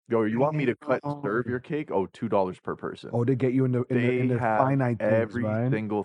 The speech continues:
Speaker 1: thing. Like,
Speaker 2: Yeah.
Speaker 1: you think of it, they'll put a price on it. It'll be, like, the most minute thing that you wouldn't have thought of. Like, "Oh, you wanna come early and set up? Oh, that's gonna cost you money." Like, everything, right? But
Speaker 2: Yeah.
Speaker 1: at the end of the day, it's all about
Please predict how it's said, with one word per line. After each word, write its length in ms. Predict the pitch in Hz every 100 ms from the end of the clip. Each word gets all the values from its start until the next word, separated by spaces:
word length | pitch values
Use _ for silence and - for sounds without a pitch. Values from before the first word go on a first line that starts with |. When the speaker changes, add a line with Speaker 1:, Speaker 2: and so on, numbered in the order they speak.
| -
Speaker 1:
thing. 260 | 104 92 78
Like, 280 | 82 82 127
Speaker 2:
Yeah. 460 | 123 120 113 101 87
Speaker 1:
you 160 | 113 123
think 300 | 127 135 143
of 100 | 139
it, 220 | 160 143
they'll 160 | 98 107
put 180 | - 107
a 60 |
price 360 | 90 101 92 -
on 160 | 80 78
it. 100 | -
It'll 180 | 92 98
be, 180 | 107 101
like, 380 | 98 92 87 - _ _ _ _ 107
the 80 |
most 260 | 104 107 104
minute 440 | 98 98 104 113 - -
thing 200 | 110 98
that 160 | 90
you 100 | 95
wouldn't 220 | 98 98 92
have 140 | 85 _
thought 240 | 92 87
of. 140 | 80 78
Like, 160 | 67 -
"Oh, 100 | 101
you 120 | 101
wanna 140 | 107
come 180 | - 104
early 240 | 110 110 107
and 100 | 104
set 200 | 113 120
up? 160 | 139
Oh, 180 | - 90
that's 200 | 90 87
gonna 160 | 87 90
cost 340 | - 87 -
you 60 | 90
money." 260 | 82 101 95 _ _ _
Like, 160 | 110 113
everything, 800 | 104 107 110 107 101 101 95 90
right? 260 | 92 113 143 117
But 160 | 104
Speaker 2:
Yeah. 140 | 104 90
Speaker 1:
at 60 | 78 -
the 80 | 147
end 100 | 143
of 60 |
the 60 | 120
day, 320 | 104 101 98 _ _ -
it's 120 | 104
all 180 | 117 107
about 320 | 95 95 92